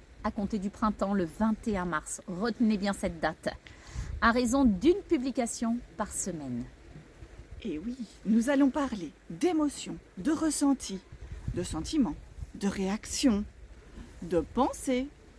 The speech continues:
Speaker 2: du passé, du présent, du futur.
Speaker 1: Le tout avec bienveillance, dynamisme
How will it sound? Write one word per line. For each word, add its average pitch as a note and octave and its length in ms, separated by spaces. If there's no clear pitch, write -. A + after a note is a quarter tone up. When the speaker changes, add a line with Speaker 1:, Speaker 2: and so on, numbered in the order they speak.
Speaker 2:
du - 80
passé, E3 680
du - 80
présent, G3 500
du G#3 100
futur. A#3+ 680
Speaker 1:
Le B3+ 160
tout F#4+ 300
avec F#3 240
bienveillance, F3+ 960
dynamisme G#3 880